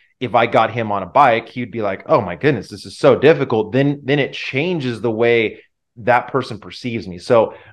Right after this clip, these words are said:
I would never wanna ride with a cyclist or, like, a really high level cyclist, 'cause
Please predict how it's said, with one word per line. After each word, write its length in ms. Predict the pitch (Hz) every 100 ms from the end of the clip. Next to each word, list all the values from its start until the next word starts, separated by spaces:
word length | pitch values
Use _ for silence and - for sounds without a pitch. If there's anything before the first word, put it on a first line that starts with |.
| _ _ _
I 180 | 104 131
would 180 | 180 180
never 220 | 156 156
wanna 200 | 156 147
ride 340 | 127 127 131 120
with 140 | 113
a 220 | 107 90 _ _
cyclist 840 | - - 101 135 180 202 208 - _ _ _ _ -
or, 160 | 110
like, 140 | 110 110
a 100 | 101
really 320 | 104 139 131
high 260 | - 117 120
level 220 | 120 113
cyclist, 460 | 120 131 151 170 131
'cause 240 | 101